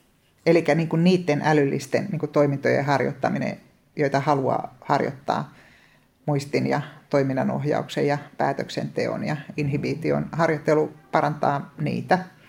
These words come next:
Jos liikuntaan lisäl-, sisältyy tällaisia piirteitä, niin nykykäsityksen mukaan se parantaa sitten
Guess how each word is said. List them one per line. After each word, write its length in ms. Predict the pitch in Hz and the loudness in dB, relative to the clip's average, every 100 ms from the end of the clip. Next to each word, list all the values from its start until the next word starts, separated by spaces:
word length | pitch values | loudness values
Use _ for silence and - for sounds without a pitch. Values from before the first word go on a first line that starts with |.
| - - _ _ _ _ - | -20 -20 _ _ _ _ 4
Jos 320 | 190 190 - | 4 6 4
liikuntaan 540 | 208 208 170 151 147 | 4 4 2 2 4
lisäl-, 480 | 160 170 143 - 151 | 4 4 2 -2 -8
sisältyy 540 | - 180 170 135 123 | 0 4 4 4 0
tällaisia 520 | 127 - - - 98 156 - | 0 0 0 -2 -2 -2 -4
piirteitä, 480 | 135 131 - 139 139 | -4 -2 -2 -2 -2
niin 100 | 147 | -2
nykykäsityksen 840 | 143 139 - - 135 143 139 143 | -4 -6 -6 -6 -6 -6 -6 -4
mukaan 320 | 127 131 123 | -4 -2 -2
se 100 | 127 | -2
parantaa 480 | - - - - - | -4 -4 -4 -4 -6
sitten 340 | - - - | -8 -8 -8